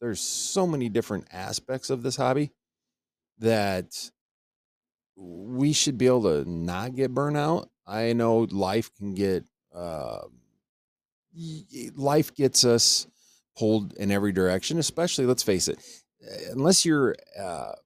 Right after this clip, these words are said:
a one inch scale model or bigger, you know, you're, or you're doing G scale or whatever, you know, you have an outdoor railroad, and depending on where you live too, I guess that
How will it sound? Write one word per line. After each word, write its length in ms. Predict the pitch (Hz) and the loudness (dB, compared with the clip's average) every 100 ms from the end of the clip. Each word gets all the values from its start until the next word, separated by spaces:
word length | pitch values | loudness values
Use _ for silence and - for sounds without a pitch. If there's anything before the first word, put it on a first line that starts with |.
| - | -8
a 100 | 95 | -4
one 420 | 95 104 127 147 143 | 0 2 2 0 -2
inch 300 | 123 123 117 | -2 0 0
scale 420 | - 113 110 110 | -2 0 2 2
model 360 | 95 90 92 95 | 0 0 0 0
or 200 | 87 90 | 0 0
bigger, 340 | 87 82 95 | -2 -2 -2
you 100 | 110 | 0
know, 120 | 110 | 0
you're, 280 | 98 98 87 | 0 0 0
or 140 | - | -2
you're 100 | 98 | 0
doing 280 | 95 107 101 | 2 2 2
G 160 | 92 90 | 0 -2
scale 260 | - 87 | 0 0
or 100 | 87 | 0
whatever, 320 | 87 85 82 85 | 0 0 -2 -6
you 160 | 87 | -6
know, 120 | 90 | -6
you 160 | 87 87 | -6 -6
have 160 | 90 90 | -6 -8
an 80 | 80 98 | -8 -4
outdoor 560 | 113 - 107 104 92 | -4 -2 0 2 2
railroad, 640 | 85 110 101 80 78 82 90 _ - - | 4 6 6 4 0 -4 -6 _ -20 -4
and 120 | 214 | 2
depending 360 | 185 135 143 135 | 2 2 0 0
on 100 | 85 | 0
where 140 | 90 | -2
you 180 | 87 71 | -4 -6
live 420 | 78 101 76 82 - | 0 0 0 -6 -10
too, 340 | 107 76 80 | -8 -6 -6
I 80 | 78 | -8
guess 240 | 73 73 | -8 -8
that 160 | - | -8